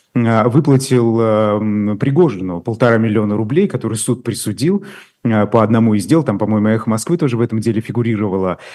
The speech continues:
И ведь, ведь это ведь действительно важно, наверное, да, для тех, кто уехал, то есть кто может свободно, а, говорить, э, за рубежом о, м, войне, о происходящем в России и то, что делает Россия за рубежом.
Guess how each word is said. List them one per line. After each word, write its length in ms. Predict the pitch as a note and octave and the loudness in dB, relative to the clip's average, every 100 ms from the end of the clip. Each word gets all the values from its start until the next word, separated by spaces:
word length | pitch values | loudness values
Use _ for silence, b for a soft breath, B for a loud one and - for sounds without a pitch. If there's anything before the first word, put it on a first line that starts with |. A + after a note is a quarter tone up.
| B | B
И 60 | B2 | 2
ведь, 180 | D#3 - | 2 2
ведь 200 | C#3+ F3 | -2 0
это 160 | F3 | 0
ведь 120 | E3 C#3 | 0 -2
действительно 920 | C3 E3+ F#3 E3+ C#3+ C#3 C3+ B2 A#2+ | -2 -2 0 0 2 4 4 4 2
важно, 460 | B2 A#2 B2 G3 C#3+ | 2 2 2 2 2
наверное, 280 | A#2+ G#2+ G2+ | 0 -2 0
да, 60 | C3 | 0
для 120 | C3 | 0
тех, 180 | C#3 C#3 | -2 -2
кто 140 | C3+ | 0
уехал, 480 | B2 B2 G3 - A2+ | 0 2 0 0 -4
то 100 | A2 | -4
есть 200 | G#2 - | -10 -10
кто 260 | - - B2+ | -4 2 4
может 320 | C3 B2+ B2 | 6 4 2
свободно, 960 | - B2+ D3 C3+ G#2 G#2 G2+ F#2+ G2+ G2+ | 0 2 4 4 2 2 2 0 0 0
а, 40 | |
говорить, 580 | G#2 A2 A2 A2+ G#2+ - | 0 0 0 -2 -6 -6
э, 140 | G#2 F#2+ | -6 -2
за 140 | A#2 | -2
рубежом 520 | A#2 B2 A2+ A2+ G2 | 2 2 2 2 2
о, 300 | G2 F#2+ F#2+ F#2+ | 2 2 0 0
м, 260 | G#2 G2+ | 0 0
войне, 480 | F#2 G#2+ A#2+ E3+ E3 | 2 2 2 2 0
о 140 | G#2 G2+ | -2 -4
происходящем 680 | A2 G#2 G2+ G#2+ G#2+ G#2 | -6 -4 -2 0 0 0
в 40 | G2 | 2
России 680 | G2+ - F3 E3 A#2+ G#2 G2 | 2 2 2 4 4 2 0
и 20 | |
то, 120 | - | -2
что 160 | - A2+ | -4 -4
делает 300 | G2 G2+ G2+ | -2 0 0
Россия 320 | G#2+ - G#2+ | -2 -2 -4
за 120 | F#2+ | -2
рубежом. 460 | G#2 G2+ G#2+ F3+ | -2 -2 0 2